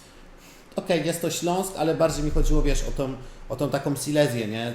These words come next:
Nie wiem, wiesz, Chorzów, Ruda Śląska, Świętochłowice, e, Zabrze, Dąbrowa Górnicza, Będzin, Czelać i, wiesz, jakby to wszystko, co jest zbite, e, to wszystko, co jest zbite koło siebie, nie?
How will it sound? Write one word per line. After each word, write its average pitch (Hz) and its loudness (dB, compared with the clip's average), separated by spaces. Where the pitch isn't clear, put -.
Nie 113 -8
wiem, 104 -6
wiesz, 98 -12
Chorzów, 117 -4
Ruda 110 -6
Śląska, 107 -10
Świętochłowice, 104 -10
e, 104 -4
Zabrze, 117 0
Dąbrowa 107 -4
Górnicza, 101 -10
Będzin, 104 -8
Czelać 107 -6
i, 104 -12
wiesz, 107 -10
jakby 107 -10
to 117 -10
wszystko, - -10
co 120 -10
jest 117 -8
zbite, 117 -4
e, 110 -2
to 120 -8
wszystko, 123 -8
co 127 -6
jest 117 0
zbite - 4
koło 113 0
siebie, 90 -6
nie? 110 -6